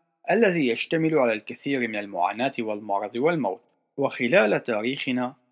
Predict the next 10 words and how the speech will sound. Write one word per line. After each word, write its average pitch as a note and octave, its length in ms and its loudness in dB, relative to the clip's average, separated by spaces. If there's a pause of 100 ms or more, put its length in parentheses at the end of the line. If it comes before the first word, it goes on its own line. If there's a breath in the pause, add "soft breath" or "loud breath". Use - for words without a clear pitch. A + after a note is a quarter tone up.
نجد G3 340 0
أن C#3 320 2
العديد A#2 500 0
من A2+ 180 -4
الفيروسات G#2+ 920 2 (420)
قد D4 160 6
أصبحت A3 640 2
خطيرة D3+ 640 0
إلى B2+ 460 0
درجة C3 760 -2